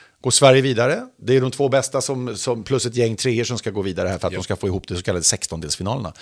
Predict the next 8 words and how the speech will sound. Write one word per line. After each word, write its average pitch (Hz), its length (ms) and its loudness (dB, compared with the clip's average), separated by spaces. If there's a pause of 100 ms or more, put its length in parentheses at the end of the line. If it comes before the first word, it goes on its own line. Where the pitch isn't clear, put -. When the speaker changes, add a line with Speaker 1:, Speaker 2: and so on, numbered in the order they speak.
Speaker 2:
Yes. 82 140 -16
Speaker 1:
Då 170 80 -4
blir 147 100 6
det 123 80 4
sextondelsfinal, 160 680 2 (180)
åttondelsfinal, 131 640 2 (220)
kvart, - 280 0
semifinal. - 500 -10